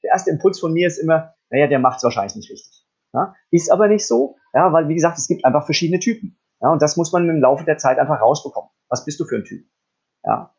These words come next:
und danach kannst du das auch steuern. Und gerade wenn du Leistungssportler bist, dann müssen wir das einfach rausbekommen.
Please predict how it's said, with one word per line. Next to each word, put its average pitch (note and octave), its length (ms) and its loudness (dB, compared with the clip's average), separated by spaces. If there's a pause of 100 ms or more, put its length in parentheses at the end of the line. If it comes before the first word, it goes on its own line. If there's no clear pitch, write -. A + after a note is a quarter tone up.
(200)
und A2+ 240 -10
danach C#3+ 340 2
kannst D3 200 -4
du C#3 40 -8
das C#3+ 140 -4
auch C3+ 140 -2
steuern. B2 340 -2
Und G#2+ 120 -10
gerade D3 220 0
wenn D#3+ 80 -4
du C#3+ 60 0
Leistungssportler D3+ 640 0
bist, D#3 260 -14 (240)
dann A2+ 140 -6
müssen D3 220 -8
wir D3+ 40 -6
das D3 140 -6
einfach B2+ 260 -6
rausbekommen. C3 640 0